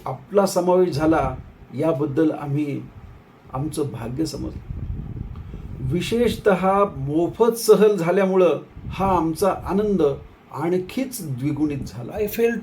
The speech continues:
टॉवरच्या परिसरात प्रचंड उत्साहाचं वातावरण होतं. आबाल वृद्ध ऐतिहासिक टॉवर पाहण्याच्या आनंदात अगदी डुंबून गेले होते. लिफ्टमधून वर जाताना तर धडकी भरते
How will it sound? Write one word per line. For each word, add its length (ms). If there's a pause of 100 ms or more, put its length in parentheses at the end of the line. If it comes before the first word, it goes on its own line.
टॉवरच्या 500
परिसरात 540
प्रचंड 600
उत्साहाचं 600
वातावरण 460
होतं. 300 (800)
आबाल 520
वृद्ध 400
ऐतिहासिक 840 (120)
टॉवर 280
पाहण्याच्या 520 (100)
आनंदात 500
अगदी 280
डुंबून 640
गेले 220
होते. 520 (920)
लिफ्टमधून 880 (100)
वर 220
जाताना 480
तर 280 (340)
धडकी 380
भरते 600